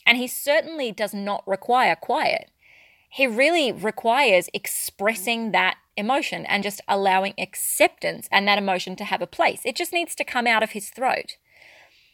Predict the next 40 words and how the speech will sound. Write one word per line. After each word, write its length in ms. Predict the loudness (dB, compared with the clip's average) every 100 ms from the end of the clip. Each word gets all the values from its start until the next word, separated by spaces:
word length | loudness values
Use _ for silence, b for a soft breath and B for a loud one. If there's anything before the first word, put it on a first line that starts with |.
| b
and, 200 | 2 2 4
and 160 | 0
kind 180 | 0 -2
of 60 | 0
be 100 | -2
placed 540 | -4 2 2 2 0
out 180 | 2 2 -2
in 160 | -4
the 100 | -2
world. 380 | 2 4 4 4
As 200 | 6 6
he 260 | 4 -4 -4
is 100 | -8
present 400 | -8 -6 -4 -6
in 120 | -6
experiencing 880 | -8 -8 -10 -6 -2 -2 -2 -4 -6
all 220 | -2 0 0
of 80 |
those 220 | 0 -2 -2
emotions, 540 | -6 -6 -6 -8 -8
he 160 | -6 -2
will 260 | 2 4
eventually 460 | 4 2 -2 -2 -2
reach 340 | 0 -2 0
that 200 | -2 -2
place 380 | 0 0 0 -2
of 160 | -6 -6
clarity 520 | 0 2 4 2 -2
again, 400 | -4 -2 -2 -2 -12 B B B
where 120 | -4
he 100 | -4
feels 320 | -2 2 2 0
he 120 | -6
can 140 | -6
make 200 | -6 -6
a 40 | -8
decision. 560 | -6 -6 -6 -8 -12 -20 _ _ _ _ B B B B B B B _
So 260 | 4 6
in 160 | 6 4
childhood, 1000 | 0 0 4 4 2 -2 0 0 0 -4